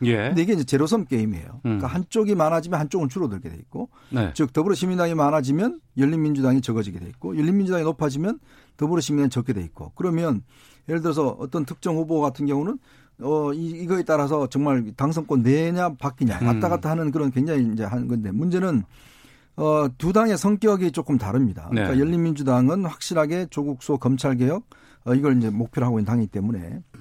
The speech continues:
Speaker 2: 나중에 이 더불어시민당은 지금 당 강령에 오월 십오일에 해산하게 돼 있어요.
Speaker 1: 네.
Speaker 2: 선거 끝나고 한 달 뒤에.
Speaker 1: 음.
Speaker 2: 그러면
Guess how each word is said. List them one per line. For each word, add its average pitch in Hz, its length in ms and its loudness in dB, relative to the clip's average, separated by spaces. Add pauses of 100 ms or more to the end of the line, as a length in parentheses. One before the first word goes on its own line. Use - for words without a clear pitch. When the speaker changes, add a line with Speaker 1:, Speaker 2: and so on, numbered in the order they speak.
(760)
Speaker 2:
나중에 160 540 -2 (440)
이 156 120 -2
더불어시민당은 185 760 2
지금 165 260 0
당 143 260 2
강령에 165 320 0
오월 151 380 4
십오일에 196 380 2
해산하게 202 420 2
돼 98 100 -4
있어요. - 340 -10
Speaker 1:
네. 101 380 -4
Speaker 2:
선거 165 220 -2
끝나고 139 260 0
한 165 80 -2
달 110 160 -2
뒤에. - 160 -10
Speaker 1:
음. 98 160 -2
Speaker 2:
그러면 143 320 0